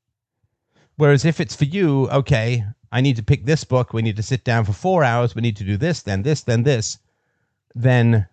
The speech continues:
you are setting your children up largely to be hostile to the pursuit of knowledge. Because the pursuit of knowledge, if, if, see, if you can't, if you can't, like, why do, why do you have to get compelled to go to government school? Why are you forced to go to government school?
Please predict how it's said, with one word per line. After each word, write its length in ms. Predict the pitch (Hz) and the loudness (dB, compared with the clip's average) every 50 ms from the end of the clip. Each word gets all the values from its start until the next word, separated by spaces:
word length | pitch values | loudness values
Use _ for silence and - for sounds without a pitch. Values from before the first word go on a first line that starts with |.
| _ _ _ _ _ - | _ _ _ _ _ -8
you 240 | 107 120 160 170 160 | -4 -2 -2 0 2
are 220 | 143 135 127 123 | 2 2 2 2
setting 320 | - - - 139 139 143 127 | 0 0 0 0 2 2 0
your 100 | 113 - | 0 0
children 380 | - 185 180 156 123 113 107 | -2 -2 -2 -2 -2 -2 -2
up 180 | 107 101 - - - _ - _ _ _ _ _ _ _ _ _ _ _ _ - | -2 -2 -4 -8 -20 _ -20 _ _ _ _ _ _ _ _ _ _ _ _ -2
largely 560 | 135 156 165 156 - - 101 98 104 110 - _ _ _ _ _ _ | 0 2 2 2 0 0 -6 -6 -6 -8 -12 _ _ _ _ _ _
to 100 | - 139 | -6 -2
be 100 | 120 127 | 0 2
hostile 540 | 113 123 143 131 - - - 113 101 98 101 | 2 2 2 0 0 0 -2 -2 -2 -2 -6
to 140 | 107 - 120 | -6 -6 -4
the 100 | 107 104 | -4 -2
pursuit 360 | 87 107 - - 123 113 95 | -2 -2 -2 0 -2 -2 -2
of 80 | 90 - | 0 0
knowledge. 420 | 117 107 95 87 - - - _ _ _ _ _ _ _ _ _ _ - _ _ - | 0 0 0 -4 -8 -16 -20 _ _ _ _ _ _ _ _ _ _ -20 _ _ -8
Because 280 | - 143 - 156 135 - | -6 -2 0 0 0 0
the 100 | 143 120 | 0 2
pursuit 360 | - 127 - - 202 214 170 | 2 2 0 0 -4 -2 -2
of 80 | 131 | -2
knowledge, 380 | 117 147 175 190 139 107 101 - | 0 0 0 2 2 0 0 -2
if, 140 | 139 - - | -4 -6 -2
if, 140 | - 170 - | -2 -2 -2
see, 160 | - 190 156 | 0 -2 -2
if 120 | - - 190 | -2 -2 -4
you 80 | 202 | -8
can't, 320 | - - 226 247 285 277 - _ _ - | -6 -4 -4 -4 -4 -6 -8 _ _ -6
if 200 | 156 160 - - | -6 -6 -4 -4
you 80 | 240 240 | -8 -8
can't, 320 | - - 214 202 190 - | -6 -4 -4 -4 -4 0
like, 160 | - 160 - | -2 -2 -2
why 140 | 180 196 220 | 0 -4 -4
do, 100 | 208 190 | -4 -4
why 180 | 156 156 165 170 | -2 0 0 0
do 60 | 156 | 0
you 100 | 156 151 | 2 2
have 120 | 151 143 | 0 0
to 60 | - 123 | 0 -2
get 140 | - 110 | -4 -4
compelled 420 | - - 110 - - 123 117 110 - | -2 -2 -2 0 2 2 2 2 0
to 60 | - | -2
go 120 | 95 104 | -2 -2
to 80 | 95 92 | -2 -2
government 320 | - 95 92 85 87 78 | -2 -2 -2 -2 -4 -6
school? 180 | - - 71 71 | -6 -10 -12 -8
Why 80 | 92 104 | -4 -2
are 40 | |
you 100 | 117 107 | -2 -2
forced 300 | - - 123 110 95 - | -2 -2 -2 -2 -2 -2
to 60 | - - | -4 -4
go 120 | 98 92 | -4 -4
to 40 | 110 | -2
government 280 | 160 180 180 139 90 | -2 -2 -4 -4 -6
school? 240 | - - 101 - - | -8 -12 -14 -14 -14